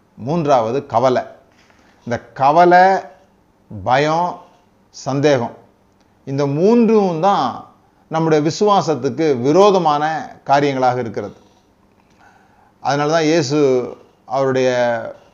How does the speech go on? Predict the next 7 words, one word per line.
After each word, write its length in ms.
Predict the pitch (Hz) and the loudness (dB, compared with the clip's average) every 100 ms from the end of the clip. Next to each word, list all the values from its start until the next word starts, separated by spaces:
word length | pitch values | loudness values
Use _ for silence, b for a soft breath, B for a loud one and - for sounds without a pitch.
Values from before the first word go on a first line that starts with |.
| - | -14
பிரசங்கங்கள்லையும் 580 | 123 160 160 147 135 127 | -10 -8 -6 -4 -4 -6
சரி, 600 | 127 117 139 147 - - | -6 -4 -2 -4 -6 -10
அவர் 240 | - 135 123 | -4 -4 -2
பேதுருவோடு 500 | 147 160 147 135 127 | -2 -2 0 0 0
கூட 240 | 120 139 | -2 -4
மற்றவரோடு 460 | 135 123 139 139 127 | -4 -4 -4 -2 -2
பேசும்போதும், 800 | 143 123 123 113 113 139 113 | -2 -2 -4 -6 -4 -6 -8